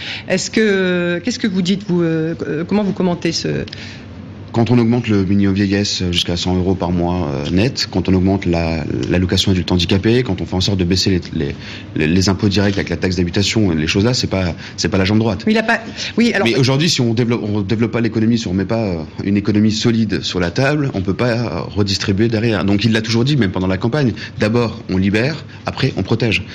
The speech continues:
Speaker 2: C'est ce qui était prévu. Après, aujourd'hui,
Speaker 1: Alors,
Speaker 2: on
Speaker 1: il
Speaker 2: a
Speaker 1: a
Speaker 2: des
Speaker 1: beaucoup
Speaker 2: personnes
Speaker 1: libéré,
Speaker 2: qui veulent
Speaker 1: pas
Speaker 2: plus
Speaker 1: assez
Speaker 2: attendre,
Speaker 1: protégé.
Speaker 2: qui ne veulent plus attendre et qui veulent être protégées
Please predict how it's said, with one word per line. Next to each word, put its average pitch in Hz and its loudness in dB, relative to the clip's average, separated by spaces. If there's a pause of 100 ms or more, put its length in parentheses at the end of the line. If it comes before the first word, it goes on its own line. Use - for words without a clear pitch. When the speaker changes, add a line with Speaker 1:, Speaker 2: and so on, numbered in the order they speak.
(120)
Speaker 2:
C'est - -2
ce - 0
qui - -4
était 104 2
prévu. 110 2
Après, 123 0
aujourd'hui, 117 0 (480)
Speaker 1:
Alors, 202 2
Speaker 2:
on - 2
Speaker 1:
il 214 2
Speaker 2:
a - 2
Speaker 1:
a - 2
Speaker 2:
des - 2
Speaker 1:
beaucoup 240 2
Speaker 2:
personnes 269 4
Speaker 1:
libéré, 254 0
Speaker 2:
qui - 2
veulent 254 2
Speaker 1:
pas 247 -2
Speaker 2:
plus 175 0
Speaker 1:
assez 123 -2
Speaker 2:
attendre, 139 -2
Speaker 1:
protégé. 135 -2
Speaker 2:
qui 110 0
ne - -2
veulent 110 0
plus 123 0
attendre 139 0
et 110 0
qui 101 -6
veulent 101 2
être 98 -4
protégées 113 0